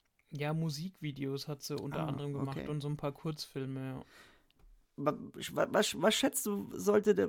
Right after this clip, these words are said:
Speaker 2: was so-, sollte die erste oder wäre die primäre Kritik in dem Film? Würdest du da eher diesen Fleischkonsum nehmen oder <clears throat> eher das mit den toxischen Beziehungen oder generell, äh,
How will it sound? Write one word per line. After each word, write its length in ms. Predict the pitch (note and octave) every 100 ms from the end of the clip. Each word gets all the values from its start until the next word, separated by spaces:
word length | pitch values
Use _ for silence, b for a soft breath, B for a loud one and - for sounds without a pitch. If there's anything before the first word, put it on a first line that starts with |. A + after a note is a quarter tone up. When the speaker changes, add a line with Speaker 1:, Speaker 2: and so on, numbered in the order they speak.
| C#3
Speaker 2:
was 160 | D#3 -
so-, 140 | -
sollte 300 | E3+ F#3+ F3+
die 160 | E3 F3
erste 600 | D3 F3+ - F#3 F3+ F3+
oder 160 | D3+ - - -
wäre 200 | D#3+ F3
die 80 | F3+
primäre 480 | - A3 A3+ G3+
Kritik 400 | G3+ G#3 G3+ A#3
in 160 | - C3
dem 140 | B2
Film? 360 | B2 C3+ B2+ B2 -
Würdest 340 | - E3 F3+ -
du 40 |
da 140 | F3 E3+
eher 220 | - G3
diesen 220 | E3+ D3
Fleischkonsum 840 | C#3+ E3 B3+ - - B3 A#3 B3+ B3+
nehmen 320 | D4 E4 D4+
oder 320 | G#3 G#3+ - - -
<clears throat> 380 | E3+ F3 E3 -
eher 320 | F#3+ G#3+ G#3
das 300 | G3 G3 -
mit 180 | F#3+ F#3
den 160 | F3+
toxischen 800 | - G3 - F#3 - F3+ F3 D#3+
Beziehungen 800 | E3+ D#3+ - F#3+ A#2 A2+ - -
oder 240 | G2+ A2 A2+
generell, 720 | C3+ D3 C#3 C#3+ B2 - A2+
äh, 420 | - B2 F#2 -